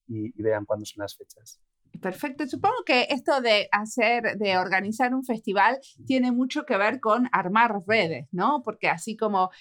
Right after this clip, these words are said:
Speaker 2: están viniendo más estudiantes, supongo que armaste algunas redes con universidades y así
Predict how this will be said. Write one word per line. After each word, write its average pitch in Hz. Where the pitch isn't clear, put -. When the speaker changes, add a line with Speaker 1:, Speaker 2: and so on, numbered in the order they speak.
Speaker 2:
están 233
viniendo 233
más 220
estudiantes, 240
supongo 208
que 202
armaste 185
algunas 185
redes 196
con 180
universidades 175
y 170
así 220